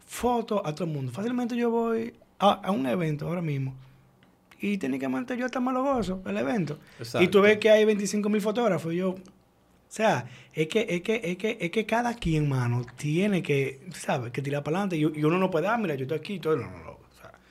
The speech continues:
Speaker 2: No, mira,
Speaker 1: yo
Speaker 2: yo, yo fui a una, a una graduación, no, a una presentación de maestría de, de fotógrafos y una de las chicas me invitó, o sea, ella es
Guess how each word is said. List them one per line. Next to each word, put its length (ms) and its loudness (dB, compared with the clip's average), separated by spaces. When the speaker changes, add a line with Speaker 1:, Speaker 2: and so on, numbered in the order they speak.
Speaker 2:
No, 160 -2
mira, 220 6
Speaker 1:
yo 120 2
Speaker 2:
yo, 40 -12
yo 160 -2
fui 280 -2
a 80 2
una, 380 -2
a 40 -4
una 180 0
graduación, 580 -2
no, 60 -4
a 100 -6
una 420 -4
presentación 640 -6
de 80 -4
maestría 720 -6
de, 540 -6
de 80 -8
fotógrafos 720 -6
y 300 -10
una 280 -4
de 100 -2
las 120 -4
chicas 300 -6
me 100 -6
invitó, 460 -4
o 80 -12
sea, 140 -14
ella 220 -8
es 40 -12